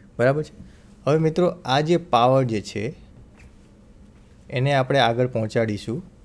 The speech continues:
કોમ્પ્રેસર સુધી. હું આ ડાયાગ્રામ દોરી લઉં પહેલાં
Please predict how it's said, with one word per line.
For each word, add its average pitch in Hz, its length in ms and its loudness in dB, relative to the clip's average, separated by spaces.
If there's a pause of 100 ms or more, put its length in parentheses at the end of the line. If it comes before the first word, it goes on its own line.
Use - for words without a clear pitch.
(840)
કોમ્પ્રેસર 110 440 -8
સુધી. 120 340 -6 (3500)
હું 120 240 0
આ 113 60 2
ડાયાગ્રામ 113 480 0 (420)
દોરી 117 300 -2
લઉં 127 180 0
પહેલાં 135 360 -6